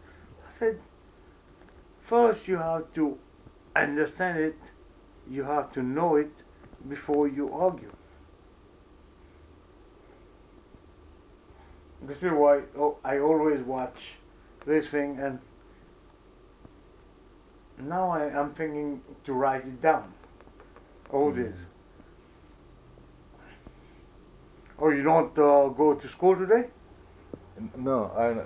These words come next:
Speaker 2: no, Winchester, what do you call it? Valley High School, no. But I'm gonna do my work. Yeah.
Speaker 1: Let's go.
Speaker 2: I'm
Speaker 1: I'm
Speaker 2: s-
Speaker 1: going to go to the gas station.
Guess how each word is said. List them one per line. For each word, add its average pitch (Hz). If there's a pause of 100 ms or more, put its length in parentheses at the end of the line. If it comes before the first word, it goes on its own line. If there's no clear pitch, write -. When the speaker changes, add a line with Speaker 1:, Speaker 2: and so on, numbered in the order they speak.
(120)
Speaker 2:
no, 127
Winchester, 107 (480)
what 120
do 117
you 110
call -
it? 98 (160)
Valley 131
High 117
School, 104
no. 95 (960)
But 92
I'm 98
gonna 107 (120)
do -
my -
work. - (1500)
Yeah. - (680)
Speaker 1:
Let's 165
go. 175
Speaker 2:
I'm 123
Speaker 1:
I'm 147
Speaker 2:
s- 160
Speaker 1:
going 175
to 185
go 170
to -
the 156
gas 165
station. 190